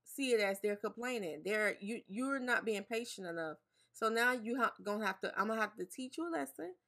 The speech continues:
of patience, because patience is required. If patience is the currency to the kingdom of God, patience will be required in every step, every way, every process that you're going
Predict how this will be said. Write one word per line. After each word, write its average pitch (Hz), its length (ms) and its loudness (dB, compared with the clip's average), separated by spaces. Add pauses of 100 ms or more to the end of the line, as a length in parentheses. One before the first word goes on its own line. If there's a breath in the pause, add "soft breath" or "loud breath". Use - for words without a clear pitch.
(640)
of 214 180 0
patience, 247 520 0
because 196 400 -2
patience 247 680 -6
is 202 160 -2
required. 190 560 -2 (360)
If 185 160 -4 (120)
patience 277 420 -2
is 233 120 -6
the 185 80 -4
currency 247 460 -2
to 233 120 2
the 196 80 -2
kingdom 214 400 -6
of 180 140 -6
God, 233 320 -2 (440 soft breath)
patience 247 440 0
will 202 200 0
be 202 160 -4
required 196 440 2
in 180 160 -2 (120)
every 214 260 -4
step, - 420 -2 (160)
every 202 320 0
way, 180 340 -4 (340)
every 208 280 4 (100)
process 208 400 2
that 180 220 -6
you're 170 80 -2
going 220 280 -4